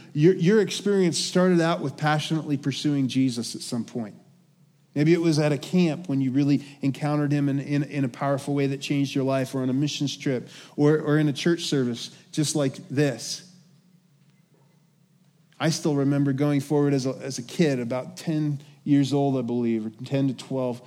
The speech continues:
and signing a pledge card. "God, I will do, I will give you my life. I will go anywhere for you."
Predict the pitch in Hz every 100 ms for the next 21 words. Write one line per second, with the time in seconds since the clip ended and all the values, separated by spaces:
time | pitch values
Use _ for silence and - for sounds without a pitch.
0 | - - 120 113 151 139 139 123 127 131
1 | 117 - 113 127 127 131 131 123 117 113
2 | 90 123 127 120 131 127 127 117 107 107
3 | - 101 110 110 104 110 107 107 98 98
4 | - 98 104